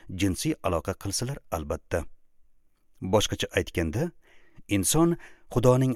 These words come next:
maqsadi doirasida yaqinlikka kirishsagina, ana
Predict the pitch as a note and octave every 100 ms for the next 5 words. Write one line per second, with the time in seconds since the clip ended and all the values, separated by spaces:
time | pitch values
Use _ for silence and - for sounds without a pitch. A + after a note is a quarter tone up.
0 | - G2 A2+ - B2 G#2+ F2+ F#2+ F#2 F2+
1 | - F#2 B2 G2 - F2 F2 _ F#2 E2+
2 | E2+ D#2+ - E2 D#2 G2+ F#3+ - - _
3 | - G#2+ G2+